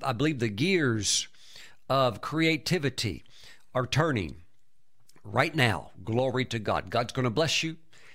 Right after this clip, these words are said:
Yes, He is. Hallelujah. Beautiful home, beautiful vehicle,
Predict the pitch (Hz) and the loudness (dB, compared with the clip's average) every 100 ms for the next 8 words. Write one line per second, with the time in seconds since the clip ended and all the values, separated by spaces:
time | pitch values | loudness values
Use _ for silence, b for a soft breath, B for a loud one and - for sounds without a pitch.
0 | B B - 92 123 - 117 104 82 - | B B -4 0 2 2 2 2 2 -2
1 | - 117 117 113 113 92 80 123 151 165 | 0 4 4 4 2 0 2 4 4 2
2 | 143 151 156 156 165 - B B B B | 2 4 2 0 -6 -14 B B B B
3 | B B B 92 123 127 117 92 151 156 | B B B 0 2 4 0 2 4 4
4 | 151 160 165 | 2 -2 -4